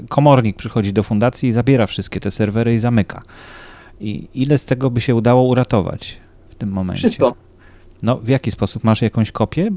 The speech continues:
Speaker 1: Bo ja nie mam.
Speaker 2: Oczywiście, znaczy ja nie, ale na
Speaker 1: No, a
Speaker 2: przykład,
Speaker 1: kto ma?
Speaker 2: y, jest Masti,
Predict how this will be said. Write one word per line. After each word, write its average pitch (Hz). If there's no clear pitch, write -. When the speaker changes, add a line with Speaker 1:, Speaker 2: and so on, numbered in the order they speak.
Speaker 1:
Bo 107
ja 131
nie 185
mam. 175
Speaker 2:
Oczywiście, 311
znaczy 190
ja 165
nie, 202
ale 147
na 175
Speaker 1:
No, 113
a 104
Speaker 2:
przykład, 127
Speaker 1:
kto 113
ma? 95
Speaker 2:
y, 160
jest 208
Masti, 147